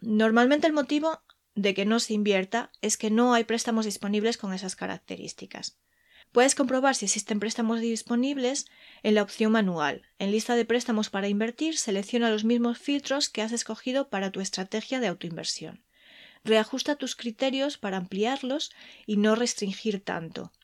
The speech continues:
Así te aseguras de que tu dinero se está invirtiendo siempre.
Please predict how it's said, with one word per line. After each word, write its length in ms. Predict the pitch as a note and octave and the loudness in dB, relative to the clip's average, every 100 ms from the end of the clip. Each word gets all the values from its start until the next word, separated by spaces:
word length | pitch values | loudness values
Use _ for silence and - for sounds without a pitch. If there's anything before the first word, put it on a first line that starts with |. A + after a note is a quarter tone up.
| _ | _
Así 260 | G3+ G3 A#3+ | -4 -2 0
te 100 | B3+ | -2
aseguras 500 | - A3+ A#3+ A#3+ A3+ | 0 0 2 2 -2
de 80 | |
que 100 | F#3+ | -6
tu 140 | F#3 F#3 | -6 -4
dinero 420 | F#3 G3+ B3 C4 _ _ _ _ - - - _ | -2 0 -2 -4 _ _ _ _ -20 -20 -20 _
se 200 | - G#3 | -2 0
está 240 | G3 - G#3+ | 0 2 2
invirtiendo 580 | G#3 F#3+ - F#3 E3+ | 2 0 -2 -4 -4
siempre. 560 | F3 - D#3 E3 - | -6 -8 -12 -12 -16